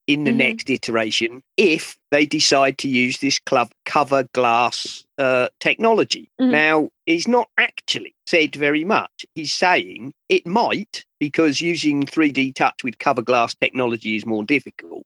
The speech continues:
Speaker 1: It might,
Speaker 2: Right.
Speaker 1: Apple might drop it. But at the same time, he's not saying they will.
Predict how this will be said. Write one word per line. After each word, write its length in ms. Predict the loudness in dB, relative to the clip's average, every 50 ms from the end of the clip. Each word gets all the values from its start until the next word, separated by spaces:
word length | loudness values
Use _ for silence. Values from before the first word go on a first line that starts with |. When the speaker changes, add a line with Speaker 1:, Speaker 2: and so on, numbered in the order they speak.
| _ _ -2
Speaker 1:
It 200 | -2 -2 0 0
might, 240 | 0 0 0 -2 _ _ -2
Speaker 2:
Right. 160 | -2 0 0
Speaker 1:
Apple 300 | 0 -2 -2 -2 -4 -2
might 240 | 0 2 0 0 0
drop 240 | 2 2 2 2 0 -6
it. 100 | -12 -8 _ 0
But 220 | 2 2 2 0 -4 -12 _ _ -2 -2
at 120 | -2 -2
the 60 | 0
same 180 | 0 0 0 2
time, 120 | 2 0 0
he's 80 | 2
not 140 | 0 0 0
saying 340 | 0 0 2 2 2 2 2
they 120 | 2 2
will. 480 | 2 2 2 2 2 0 -4 -12 -12